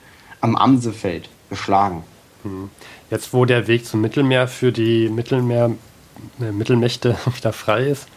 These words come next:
Speaker 2: ich glaube, das Deutsche Reich wird sich darüber freuen, vor allem, weil sie jetzt wieder mehr Lebensmittel ins, äh,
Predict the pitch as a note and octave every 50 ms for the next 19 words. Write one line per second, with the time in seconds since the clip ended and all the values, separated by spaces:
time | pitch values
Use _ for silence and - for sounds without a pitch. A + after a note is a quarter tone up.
0 | - - - - - - - - - - _ _ _ - - - - A2+ A#2 -
1 | - - - - B2+ - - - G#2+ G#2 A2 B2 C#3 - D3 C3 A#2+ B2 - -
2 | A#2 B2+ B2+ - A#2+ - G#2 G#2+ C3 C#3 - - C3 - - B2 - - A#2+ A2+
3 | G#2+ A2+ A#2+ B2 A#2+ - - - - A#2 A#2+ C3+ C3 - - A2+ G2 G2+ G#2+ A#2+
4 | C3+ D3 D#3 D#3 C#3 A#2 A#2 A#2+ B2+ B2+ C3+ B2+ B2+ - - B2 A#2+ A#2+ A2+ A#2+
5 | A#2+ A#2 A2+ C3 C#3+ D#3 C#3+ - - A2 - - G#2 F#2+ G#2 G#2+ G#2+ - - -
6 | G#2 G#2+ G#2+ A2 G#2 G2+ G2+ G2+ G2